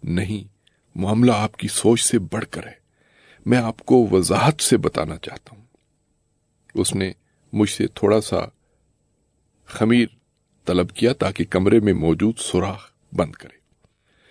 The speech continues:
میں حیرت اور کچھ پریشانی کے عالم میں اس کے لیے آٹا لے کر آیا۔ وہ سوراخ بند کرنے کے بعد بیٹھا۔ میں نے جلدی سے کہا، "بتائیے کیا ہوا ہے؟" وہ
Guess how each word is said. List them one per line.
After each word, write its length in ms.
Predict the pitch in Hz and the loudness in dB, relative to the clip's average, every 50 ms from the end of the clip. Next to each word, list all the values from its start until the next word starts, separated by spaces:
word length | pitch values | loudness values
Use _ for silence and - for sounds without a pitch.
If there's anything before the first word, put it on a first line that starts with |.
| _ _ _ - | _ _ _ -4
میں 140 | 123 165 165 139 | 0 0 2 4
حیرت 260 | 127 127 160 175 - | 4 4 2 2 2
اور 140 | 156 143 135 | 4 4 4
کچھ 400 | 135 - - - - _ _ _ | 2 0 -6 -10 -10 _ _ _
پریشانی 560 | - 107 104 - - - 101 92 98 110 123 | 2 2 2 2 2 0 0 2 2 2 2
کے 120 | 131 - 107 | 2 2 2
عالم 300 | 90 90 87 92 104 117 | 2 2 0 0 0 2
میں 100 | 113 110 | 2 2
اس 160 | 95 - - | 2 2 2
کے 100 | - - | 0 0
لیے 180 | 120 113 107 - - - | 0 0 0 -2 -2 -2
آٹا 340 | - - 92 - - 98 | -4 -4 -2 -2 -2 0
لے 200 | 92 82 78 85 | 0 0 -2 -6
کر 200 | - - - 95 | -6 -4 -2 -2
آیا۔ 200 | 95 98 98 - - | 0 0 -2 -4 -4
وہ 240 | 170 - - 107 101 | -6 -2 0 0 0
سوراخ 460 | - - - 92 90 90 90 95 - - - | 0 0 0 2 2 2 0 -2 -4 -6 -4
بند 140 | - - 98 | -4 -4 -4
کرنے 340 | - - - - 87 92 | -2 -4 -4 -4 -4 -4
کے 120 | 98 - - | -2 -4 -4
بعد 200 | - 85 82 87 _ - | -4 -4 -10 -10 _ -12
بیٹھا۔ 340 | - 92 87 - - - - - _ _ _ _ _ _ _ _ _ _ _ _ - | -10 -10 -10 -10 -12 -16 -18 -20 _ _ _ _ _ _ _ _ _ _ _ _ -2
میں 80 | 127 | 2
نے 100 | 147 156 | 2 2
جلدی 300 | 135 135 123 117 113 143 | 4 4 2 2 2 0
سے 180 | 143 - 135 120 | 0 2 0 2
کہا، 200 | - 95 98 104 | 2 0 -2 -2
"بتائیے 400 | - - - - 135 131 123 123 - | -2 -4 -6 -4 -6 -6 -6 -8 -8
کیا 160 | - - 110 107 | -4 -4 -4 -4
ہوا 260 | 98 76 65 - - | -4 -8 -12 -14 -18
ہے؟" 100 | - _ _ _ _ _ _ _ _ _ _ _ _ _ _ _ _ _ _ _ _ _ _ _ _ _ - | -20 _ _ _ _ _ _ _ _ _ _ _ _ _ _ _ _ _ _ _ _ _ _ _ _ _ 0
وہ 100 | - 135 | 0 0